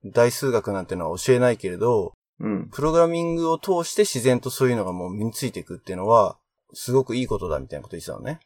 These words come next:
Speaker 2: うん。
Speaker 1: だから、プログラミング必修化のその、実際のアプローチとして、ね、教科は存在しなくて、既存の教科の中に組み込んでいくっていう話があったじゃない。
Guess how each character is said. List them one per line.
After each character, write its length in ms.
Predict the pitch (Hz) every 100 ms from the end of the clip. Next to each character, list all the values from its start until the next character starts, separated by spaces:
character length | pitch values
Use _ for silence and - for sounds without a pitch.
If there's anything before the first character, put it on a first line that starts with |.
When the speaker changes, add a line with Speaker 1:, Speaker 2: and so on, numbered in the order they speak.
| -
Speaker 2:
う 100 | 180
ん。 320 | 107 165 101 - _ -
Speaker 1:
だ 120 | 135
か 100 | 123
ら、 280 | 113 107 101 _ _ _ _ _ _ _
プ 80 | 185
ロ 80 | 202
グ 80 |
ラ 100 | 220
ミ 120 | 208 208
ン 20 |
グ 40 | 208
必 140 | 185
修 220 | - 208
化 560 | 196 190 190 185 185 - -
の 300 | 160 160 165
そ 180 | -
の、 380 | 151 147 143 104 _ _ _ _ _ _
実 300 | 113 127 -
際 60 | 190
の 120 | 185
ア 80 | 143
プ 140 | -
ロ 100 | 214
ー 40 | 208
チ 140 | -
と 80 | 135
し 100 | -
て、 360 | - 170 110 - _ _ _
ね、 120 | 127
教 240 | 131 208 190
科 140 | 143
は 100 | 113
存 240 | - 131 123
在 160 | 123
し 120 | -
な 140 | 120 117
く 80 | -
て、 400 | 147 127 92 - _
既 160 | - 139
存 120 | 170
の 100 | 165
教 200 | - 180
科 120 | 135
の 60 | 120
中 160 | 135 117
に 100 | 92
組 180 | 120
み 60 | 120
込 120 | 135
ん 40 | 123
で 60 |
い 20 |
く 100 | 123
っ 20 | 127
て 100 | -
い 40 |
う 20 | 92
話 240 | 98 -
が 80 | 90
あ 40 |
っ 40 | -
た 100 | 90
じ 80 |
ゃ 40 | 60
な 100 |
い。 80 | -